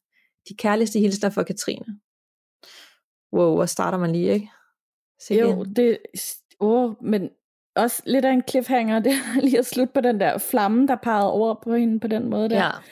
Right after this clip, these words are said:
Speaker 2: Det kunne jeg da godt tænke mig at vide, hvad det betød. Det har jeg aldrig hørt om før. Ikke, øh, ikke, ikke sådan vandret i luften peger over mod
Speaker 1: Nej,
Speaker 2: hende
Speaker 1: det lyder
Speaker 2: på
Speaker 1: ret
Speaker 2: den
Speaker 1: vildt.
Speaker 2: måde.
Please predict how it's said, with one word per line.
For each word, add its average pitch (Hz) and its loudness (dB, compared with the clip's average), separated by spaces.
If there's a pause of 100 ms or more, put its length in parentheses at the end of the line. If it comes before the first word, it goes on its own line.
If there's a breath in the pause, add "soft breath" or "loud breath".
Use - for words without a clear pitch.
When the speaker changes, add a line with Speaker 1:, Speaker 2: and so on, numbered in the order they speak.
(160 loud breath)
Speaker 2:
Det 240 0
kunne 247 2
jeg 240 2
da 202 0
godt 196 -2
tænke 233 0
mig 220 2
at 208 0
vide, 226 4
hvad 226 2
det 208 0
betød. - -2 (480)
Det 240 0
har 226 2
jeg 226 2
aldrig 226 2
hørt 233 0
om 240 -4
før. - -4 (140)
Ikke, 247 0 (240)
øh, 202 0
ikke, - -6 (260)
ikke - -2
sådan 208 0
vandret 226 2
i 233 2
luften 220 -2
peger 214 -2
over - -2
mod 208 0
Speaker 1:
Nej, 214 2
Speaker 2:
hende 208 -2
Speaker 1:
det 208 0
lyder 208 2
Speaker 2:
på 175 -2
Speaker 1:
ret 180 -2
Speaker 2:
den 226 -4
Speaker 1:
vildt. 208 2
Speaker 2:
måde. 214 -6